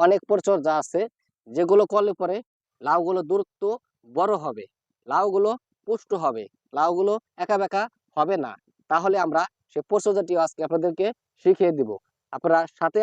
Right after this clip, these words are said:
আছেন, লাইক কমেন্ট করে পাশে থাকুন, সাবস্ক্রাইব করে চ্যানেলটি একান্তভাবে নিন।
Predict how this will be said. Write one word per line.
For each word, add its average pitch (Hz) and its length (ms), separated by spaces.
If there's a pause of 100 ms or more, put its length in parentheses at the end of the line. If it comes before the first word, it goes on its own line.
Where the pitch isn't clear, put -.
আছেন, 202 220 (440)
লাইক 165 300
কমেন্ট 202 300 (280)
করে 170 240
পাশে 196 240
থাকুন, 120 260 (580)
সাবস্ক্রাইব 190 460
করে 208 140 (340)
চ্যানেলটি 180 380 (160)
একান্তভাবে 170 520
নিন। 117 120